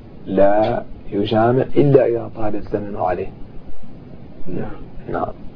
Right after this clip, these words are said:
Speaker 2: وإن نسي إحدى الخمس تيمم خمسا.
Speaker 1: وإن نسي إحدى الخمس تيمم خمسا، لأنه يجب عليه أن يصلي خمسا، لأن نسي إحدى الخمس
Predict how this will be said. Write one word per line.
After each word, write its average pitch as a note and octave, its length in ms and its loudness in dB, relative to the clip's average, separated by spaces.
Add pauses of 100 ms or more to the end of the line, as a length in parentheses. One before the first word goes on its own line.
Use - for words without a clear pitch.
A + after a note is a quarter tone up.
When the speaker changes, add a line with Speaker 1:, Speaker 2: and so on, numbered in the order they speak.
(320)
Speaker 2:
وإن E3+ 380 4
نسي E3 460 4
إحدى D#3+ 200 0
الخمس - 380 0
تيمم E3 680 4
خمسا. - 340 -8 (680)
Speaker 1:
وإن B2+ 240 6
نسي A#2+ 340 6
إحدى - 120 -4
الخمس - 280 0
تيمم A#2 440 2
خمسا، G2 260 2
لأنه G#2 420 6
يجب G#2+ 220 6
عليه G#2+ 340 2
أن A2 100 2
يصلي G#2 360 4
خمسا، A#2+ 400 2 (520)
لأن G#2 120 4
نسي A2+ 260 6
إحدى G#2 140 0
الخمس C3 400 0